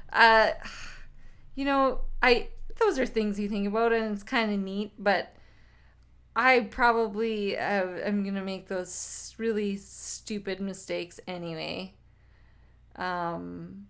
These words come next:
like, I, I don't drink now anymore because I find I'm not very nice or, like, good at it. I get a little goofy. So I, uh, maybe I would be like, "Hold off a little bit, crazy." <laughs>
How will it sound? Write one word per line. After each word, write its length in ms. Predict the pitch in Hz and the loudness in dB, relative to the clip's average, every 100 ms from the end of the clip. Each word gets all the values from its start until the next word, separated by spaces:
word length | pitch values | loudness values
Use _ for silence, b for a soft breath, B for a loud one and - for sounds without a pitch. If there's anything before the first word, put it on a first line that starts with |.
| - | 0
like, 240 | 240 240 - | 2 2 6
I, 480 | 320 330 330 294 - - - - | 8 8 6 2 -2 -8 -20 -2
I 120 | 294 285 | 2 4
don't 360 | 254 233 - | 4 4 -2
drink 340 | 185 185 185 - | -8 -6 -8 -4
now 320 | 233 240 247 | 0 2 2
anymore 460 | 254 254 262 262 269 | 0 0 0 0 -2
because 340 | 254 254 185 | -4 -6 -4
I 120 | 180 | -2
find 800 | 170 180 180 170 175 175 170 196 - _ _ B B B B - - B B B - | -4 -6 -6 -4 -6 -8 -10 -16 -20 _ _ B B B B -18 -20 B B B -6
I'm 160 | 208 | -2
not 240 | 196 240 - | 2 2 2
very 480 | 247 254 254 247 247 | 0 0 0 -2 -2
nice 880 | 233 240 262 180 208 202 - - - | 0 6 6 4 -2 -6 -10 -10 -2
or, 300 | 214 214 202 | 4 6 6
like, 260 | 185 208 202 | 6 4 4
good 180 | 233 208 | 4 6
at 160 | 175 | 6
it. 120 | 151 156 | 4 0
I 80 | 190 | 0
get 160 | 226 | 0
a 40 | 247 | 2
little 220 | 220 220 | 0 0
goofy. 480 | 202 190 - 170 170 B B B | -4 -8 -6 -6 -6 B B B
So 180 | - 240 | 0 4
I, 480 | 240 233 - - 165 | 6 4 -2 -2 -2
uh, 40 | |
maybe 320 | 202 214 240 208 | 2 2 4 4
I 80 | |
would 500 | 185 180 175 170 - 190 | 4 2 0 -4 -6 -8
be 60 | |
like, 220 | 170 - | -8 -8
"Hold 280 | - 254 269 | -4 -4 -2
off 300 | 254 262 233 | 0 2 2
a 40 | 180 | 0
little 280 | 180 180 175 | 0 2 2
bit, 460 | 180 180 - - | 0 0 -2 -10
crazy." 580 | - 190 185 190 190 220 | -8 -4 -4 -4 -2 -4
<laughs> 60 | - | -6